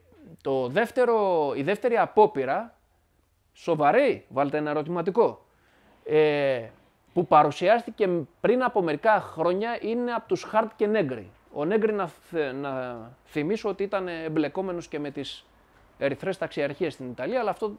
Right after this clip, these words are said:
δεν έχει σημασία, το αναφέρω έτσι, δεν το λέω προβοκα-, προβοκατόρικα. Λοιπόν, ε, το βιβλίο που γράψανε, ε, είχε τον τίτλο «Η Αυτοκρατορία» και μεταφράστηκε και στα ελληνικά. Σε πολύ μεγάλο βαθμό,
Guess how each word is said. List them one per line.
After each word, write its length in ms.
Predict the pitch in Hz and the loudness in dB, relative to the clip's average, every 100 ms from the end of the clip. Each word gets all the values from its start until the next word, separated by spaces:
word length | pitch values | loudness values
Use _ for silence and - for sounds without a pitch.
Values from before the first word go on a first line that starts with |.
| - 175 | -14 -6
δεν 160 | 202 | -4
έχει 120 | 202 - | -4 -8
σημασία, 400 | 120 101 175 175 | -12 -12 -10 -8
το 120 | 151 | -6
αναφέρω 420 | 147 151 160 165 | -6 -8 -6 -6
έτσι, 400 | 147 - 139 131 _ _ _ _ _ _ _ | -6 -8 -18 -20 _ _ _ _ _ _ _
δεν 260 | - 151 156 | -10 -8 -2
το 100 | 160 | -2
λέω 120 | 135 | -2
προβοκα-, 360 | 127 127 120 - | -4 -10 -12 -10
προβοκατόρικα. 720 | 165 139 131 127 123 104 110 - _ _ - _ - | -6 -4 -4 -8 -10 -14 -18 -20 _ _ -20 _ -10
Λοιπόν, 420 | 151 165 147 120 | -8 -4 -6 -6
ε, 520 | - 151 147 143 131 113 - - - - _ _ _ _ | -6 -4 -4 -2 -4 -6 -16 -20 -20 -20 _ _ _ _
το 300 | - 175 165 | -2 2 2
βιβλίο 320 | 160 156 233 285 | 2 4 4 4
που 100 | 202 | 2
γράψανε, 400 | 190 196 220 233 240 - - | 2 0 -2 -6 -6 -10 -4
ε, 280 | 160 151 208 | 2 2 2
είχε 200 | 247 220 | -2 0
τον 160 | 196 | 0
τίτλο 360 | 202 233 240 214 | -2 0 0 0
«Η 120 | 185 | 2
Αυτοκρατορία» 580 | 185 - 170 170 185 160 | 0 0 -6 -2 0 0
και 100 | 160 | 0
μεταφράστηκε 640 | 156 151 - 220 - - 196 | -2 -2 -4 -6 -6 -8 -8
και 160 | 202 | -6
στα 140 | 180 170 | -6 -2
ελληνικά. 560 | 165 165 156 135 - _ _ _ _ _ _ _ _ _ _ _ _ _ | -2 -2 0 0 0 _ _ _ _ _ _ _ _ _ _ _ _ _
Σε 260 | - 180 | 0 2
πολύ 320 | - 165 185 277 | 4 4 6 4
μεγάλο 380 | 254 233 226 | 4 4 4
βαθμό, 580 | 170 151 - 156 196 247 | 4 2 2 0 0 -2